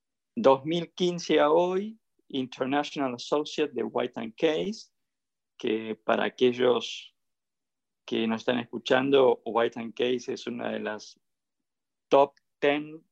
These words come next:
firmas líderes a nivel mundial, con, con sede en Washington, D C, en el área de International Arbitration, con lo cual,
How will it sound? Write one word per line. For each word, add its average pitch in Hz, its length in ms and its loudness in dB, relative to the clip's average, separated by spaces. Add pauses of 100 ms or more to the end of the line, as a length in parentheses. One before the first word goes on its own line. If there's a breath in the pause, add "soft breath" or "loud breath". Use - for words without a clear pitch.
(140)
firmas 120 440 -6
líderes 123 460 -8
a 117 60 -14
nivel 113 260 -6
mundial, 127 640 2 (760)
con, 107 480 -6
con 107 240 -4
sede 127 260 0
en 113 160 -4
Washington, 113 540 -2
D 104 100 -6
C, 135 520 -2
en 113 120 -2
el 110 140 0
área 113 260 4
de 117 480 2 (840)
International 147 840 2
Arbitration, 110 960 -2 (120)
con 123 180 2
lo 127 160 2
cual, 123 640 2